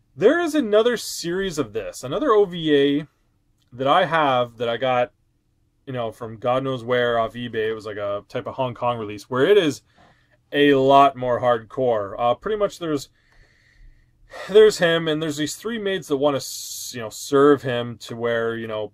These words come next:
I don't know, anything. Like, they just try and jump in his bed every night, all three of them naked. In the other release, they're always naked and trying to hump this guy.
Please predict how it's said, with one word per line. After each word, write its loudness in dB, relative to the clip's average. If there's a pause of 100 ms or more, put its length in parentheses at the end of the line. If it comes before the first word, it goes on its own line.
(540)
I -10 (560)
don't -2
know, -2 (240)
anything. -2
Like, -8
they -6
just -18
try -6
and -8
jump -4
in -8
his -12
bed -2
every -6
night, -8
all -4
three -12
of -10
them -12
naked. -10 (640)
In -10
the -10
other 2
release, 0 (320)
they're 4
always 6
naked -6
and -12
trying -2
to -4
hump -6
this -8
guy. -10